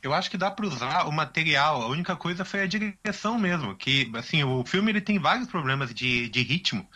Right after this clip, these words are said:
E ali a direção ficou complicada, sabe? Ele poderia ter explorado melhor pra fazer tu entrar na cabeça e ver que ele se viu no lugar de, do cara que tava ameaçando a própria mãe, sabe?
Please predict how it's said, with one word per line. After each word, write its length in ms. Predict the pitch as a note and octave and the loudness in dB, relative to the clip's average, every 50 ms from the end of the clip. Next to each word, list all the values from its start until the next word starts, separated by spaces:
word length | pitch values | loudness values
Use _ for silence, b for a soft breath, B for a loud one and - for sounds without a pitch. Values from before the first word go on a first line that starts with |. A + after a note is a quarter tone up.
| B B | B B
E 220 | B C3+ C3+ C#3 | B 2 4 4
ali 260 | C#3+ C#3+ C#3+ D3 E3 | 4 4 2 2 2
a 60 | G3 G#3 | 2 2
direção 440 | A3 A3 A3 G#3+ G#3 - - G#3 | 0 0 0 -2 -4 -2 -2 -2
ficou 220 | G#3 - - - G#3 | -2 -2 -4 -6 -4
complicada, 720 | - A3+ G3+ G3+ A#3 A3+ A3 - - F3+ F#3 G#3+ G3+ D#3+ | -2 0 -2 -2 -2 -6 -4 0 2 4 4 4 4 2
sabe? 240 | C#3 - E3+ E3 E3 | 0 0 0 0 0
Ele 80 | D#3 D3 | 0 0
poderia 400 | - F3 D#3+ D#3+ D#3+ F3 G3 F#3+ | 0 -2 0 2 2 2 2 0
ter 120 | - G3+ | 0 -2
explorado 580 | F#3 - - F#3+ F#3 F3 D3+ D3 D#3+ E3 E3+ E3+ | -4 -2 -2 -2 0 2 4 4 4 4 2 2
melhor 400 | E3+ E3 D#3+ D3 C#3+ C#3+ D#3 D#3 | 2 2 4 4 4 4 2 2
pra 140 | - D3+ | 0 -4
fazer 500 | C#3 - D3 C3+ A#2 G#2+ A#2+ C3+ D3 D3 B B B B | -4 -2 0 -2 0 0 0 0 0 -2 B B B B
tu 80 | B D3+ | B 0
entrar 280 | D3 C#3 B2+ C3+ D3 D#3+ | 0 0 2 2 2 2
na 80 | G3 F#3+ | 2 0
cabeça 500 | G3 G3 F3 C#3+ C3+ C#3 D#3+ - - F3+ | 0 0 -2 0 0 0 0 0 0 0
e 80 | D#3+ | 0
ver 160 | C3 B2 D3 | 2 0 -2
que 140 | D3 - - | -2 -2 -2
ele 300 | D#3 D3 D#3 D3+ D3 - B B B B B B B - | -2 0 0 0 -2 -4 B B B B B B B -4
se 140 | - E3+ D#3 | 0 0 2
viu 200 | A#2+ C#3 E3 G#3 | 2 2 2 2
no 80 | A3 A3+ | 2 0
lugar 540 | A3 A3 G#3 D3 B2+ B2 B2 C3+ D#3 F#3 F#3+ B B B B B | 0 0 0 2 4 4 6 4 4 2 -2 B B B B B
de, 360 | B - - B2+ A#2 - D3 D3+ D3 A#2+ | B -16 -14 -10 -4 -2 0 0 0 0
do 120 | C3 C3+ | -2 -2
cara 260 | C3 - C#3 C#3+ E3 D#3+ | -2 2 2 2 2 0
que 80 | - | 0
tava 240 | - D3+ D3+ D3 D#3 | 0 0 0 2 0
ameaçando 420 | D#3 D#3 D#3 D3+ C#3+ - E3 E3 | -2 -2 -2 -4 -4 -4 -2 -2
a 40 | D3+ | -2
própria 340 | - - C#3+ - - F3 E3 | 0 -2 -4 -2 -2 -2 -2
mãe, 680 | D3 C3+ B2+ B2 D#3+ F3 F3 E3 D3+ C#3 C3+ C3 C3+ - - | -2 -2 -4 -6 -6 -8 -6 -4 -2 -2 0 -2 -2 -4 -2
sabe? 260 | E3 E3+ D#3+ C#3+ C3 | -2 -2 0 -2 -4